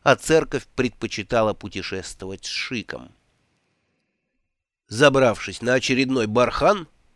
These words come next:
отряд остановился. «Мы стали мягкими, Брута, изнеженными и испорченными», сказал Ворбис.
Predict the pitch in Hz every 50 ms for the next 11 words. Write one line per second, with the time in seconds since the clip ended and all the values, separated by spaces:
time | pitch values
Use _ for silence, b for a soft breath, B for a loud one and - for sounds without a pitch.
0 | _ - 101 104 - - 104 117 123 - - 107 - - - 101 101 98 92 85
1 | 82 80 73 - - - 69 - - _ _ _ _ _ _ _ _ _ _ _
2 | _ _ _ _ _ _ _ _ _ _ _ _ _ _ _ _ _ _ _ _
3 | _ _ _ _ _ _ _ _ _ - - 107 123 170 190 156 - - - -
4 | - 127 143 135 120 113 110 104 101 110 127 123 - - - 98 92 92 92 85
5 | 90 95 92 92 90 - - 78 - - - _ _ _ _ _ _ _ - -
6 | - 120 127 117 110 113 123 151 208 240 226 175 127 117 107 107 101 98 98 98
7 | 95 95 113 202 226 208 185 143 - - - - 104 104 95 - - - 95 90
8 | 87 85 85 80 - _ _ _ - - - - 107 104 104 101 98 98 98 98
9 | 95 87 78 71 67 - - -